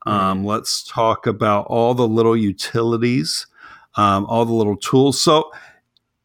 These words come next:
Speaker 1: I'm gonna put you on the spot, um, 'cause I think you can explain it better than I can, but we'll give it a shot. Um, and let's real quick talk about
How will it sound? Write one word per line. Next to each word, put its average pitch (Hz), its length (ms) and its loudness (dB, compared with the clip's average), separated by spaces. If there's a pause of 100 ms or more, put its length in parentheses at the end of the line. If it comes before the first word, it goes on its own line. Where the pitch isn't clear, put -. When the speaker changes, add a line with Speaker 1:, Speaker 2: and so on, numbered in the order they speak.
(160)
Speaker 1:
I'm 160 180 2
gonna 196 180 2
put 185 320 0
you 180 60 4
on 151 160 2
the 123 100 0
spot, 95 540 0 (240)
um, 98 360 0
'cause 104 180 -4
I 107 100 -2
think 175 400 -2
you 143 100 2
can 123 160 0
explain 120 400 -2
it 98 100 -6
better 101 200 -2
than 95 180 -2
I 92 120 -2
can, 95 320 -4
but 95 120 -6
we'll 107 120 -4
give 104 180 -2
it 90 80 -4
a 87 40 -6
shot. 87 460 0 (640)
Um, 104 640 4 (440)
and 123 200 4
let's 156 400 2
real 151 380 2
quick - 720 -2
talk 139 500 -2
about 107 840 -2